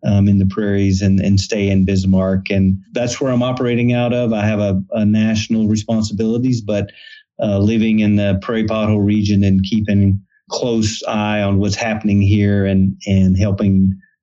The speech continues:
uh, to work with our conservation team and, and make sure that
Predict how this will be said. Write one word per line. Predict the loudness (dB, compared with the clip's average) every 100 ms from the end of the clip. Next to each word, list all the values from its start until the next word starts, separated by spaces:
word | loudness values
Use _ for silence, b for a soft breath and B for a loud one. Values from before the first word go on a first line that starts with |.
| _
uh, | -6 -2
to | -2
work | 0 -2
with | -2 -2
our | -2
conservation | 0 -2 0 0 0 0 -2
team | 0 2 2 2
and, | 2 0 -2 -2
and | 0 2 2
make | 0
sure | -2 -2 -2 0
that | 0 -2